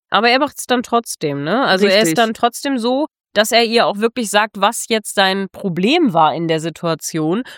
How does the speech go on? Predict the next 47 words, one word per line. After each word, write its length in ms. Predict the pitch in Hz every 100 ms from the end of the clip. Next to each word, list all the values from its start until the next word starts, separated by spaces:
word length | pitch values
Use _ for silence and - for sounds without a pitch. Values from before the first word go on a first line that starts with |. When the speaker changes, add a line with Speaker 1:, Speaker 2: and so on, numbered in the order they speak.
| -
Speaker 1:
Und 160 | 226 226
zwar, 340 | - 175 226
dass 200 | 214 -
er 480 | - 202 214 214 220 - 180 -
an 220 | 214 220
dieser 200 | 220 208
Situation, 540 | 196 196 185 233 277
als 160 | 196 202
sie 80 | 196
sich 180 | 185 -
gestritten 580 | 180 - 269 - 247
haben, 320 | 220 226 233 208
und 160 | 202 - _ -
da 120 | 196
hat 120 | 233
er 100 | 190
eben 200 | 214 233
die 100 | 233
Kontrolle 460 | - 240 - 320 254
verloren, 520 | - 151 147 147 147
ne? 200 | 175 240
Und 200 | 202 202
er 120 | 208
findet 320 | 196 240 233
das 200 | 214 214
halt 240 | 226 220 - _ _ _ _ _ _
so 160 | 196 247
schlimm, 380 | 254 254 254 320
er 140 | 214
konnte 300 | - 262 247
nicht 200 | 247 214
mehr 100 | 196
sprechen 720 | 190 - 240 285 294 269 262 -
und 440 | 214 214 208 -
das 140 | 196 240
hat 140 | 247
ihn 120 | 240
eben 260 | 190 220 214
sowas 340 | 196 262 320
von 420 | - 254 247 -
gepeinigt 840 | 196 202 - 214 247 311 196 269 -
und 140 | 185
so, 280 | 175 180 220 - - -
dass 160 | 214 220
er 220 | 233 -
einfach 340 | 220 226 247
sagte, 400 | - 226 - 226